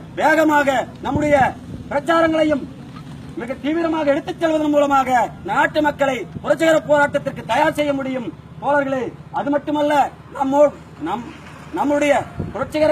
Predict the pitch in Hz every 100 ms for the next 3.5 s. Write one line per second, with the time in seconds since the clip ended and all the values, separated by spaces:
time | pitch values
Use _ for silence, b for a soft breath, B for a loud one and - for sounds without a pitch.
0 | 294 311 320 311 311 311 277 - - -
1 | 190 294 330 320 320 330 320 320 320 330
2 | 320 320 277 - - - - - - 247
3 | 320 320 320 302